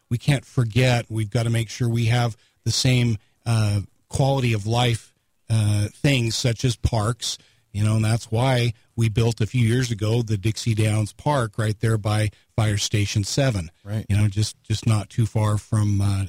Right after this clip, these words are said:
Speaker 1: Snow Canyon, uh, just down the road from Snow Canyon Parkway. So anyway, there, there, but there are other things. There's other beautification things. There,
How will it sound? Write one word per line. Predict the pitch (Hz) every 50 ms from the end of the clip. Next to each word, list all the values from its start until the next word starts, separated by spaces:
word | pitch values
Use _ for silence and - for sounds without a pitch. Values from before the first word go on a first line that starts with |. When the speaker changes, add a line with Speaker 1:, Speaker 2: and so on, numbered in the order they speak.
| - -
Speaker 1:
Snow | - - - - 110 101
Canyon, | - 113 107 104 104 101 98 101 90 - _ _ _ _ _ 104
uh, | 104 101 101
just | 98 107 -
down | - 110 101 101
the | 95 92 - - _
road | - 113 113 104 95
from | - 104
Snow | 98 - - 110
Canyon | 101 - 107 104 98 92
Parkway. | 90 - 104 107 - - 92 87
So | - - 139 123 - - - _ _ -
anyway, | 190 202 202 151 127 117 117 120
there, | 120 131 131 127 123 120 - _ _ _ _ -
there, | 135 131
but | 127 139 135 -
there | 143 135
are | 127 127
other | 131 123 120 113
things. | - - 117 104 98 98 92 - -
There's | - 107 107 101 107
other | 113 104 110
beautification | 101 110 117 110 107 - 107 - - - 131 123 117 - - 113 107
things. | - 113 107 104 104 98 95
There, | 104 113 107 110 107 101